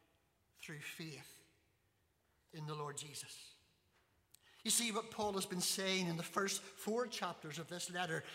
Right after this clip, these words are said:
is that God is not at peace with us. He's at war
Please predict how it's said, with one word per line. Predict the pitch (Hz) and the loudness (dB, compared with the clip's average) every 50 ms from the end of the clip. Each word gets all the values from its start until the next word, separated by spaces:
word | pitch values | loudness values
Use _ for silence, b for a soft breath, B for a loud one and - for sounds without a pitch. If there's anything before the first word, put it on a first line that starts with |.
| B B B | B B B
is | - 214 196 160 | 2 4 4 6
that | 196 214 208 151 123 | 4 2 2 0 2
God | - 202 220 220 208 | 4 4 6 6 4
is | 208 208 - | 4 2 2
not | 202 202 196 196 | 4 4 2 2
at | 190 - - - | 0 -4 -10 -10
peace | - - 220 220 226 - - - - - - - - - - - - | -6 -4 -4 -2 0 0 2 2 0 0 -4 -8 -14 -20 -20 -12 -10
with | 151 135 - - | -10 -8 -6 -8
us. | 135 117 - - - - - - - - - - B B B B B | -8 -6 -6 -8 -8 -8 -8 -12 -16 -20 -20 -20 B B B B B
He's | - 233 220 180 196 | 2 2 4 4 4
at | 220 214 214 226 | 4 2 0 2
war | 190 190 196 202 220 233 240 - 202 175 | 4 6 6 8 8 8 8 8 6 4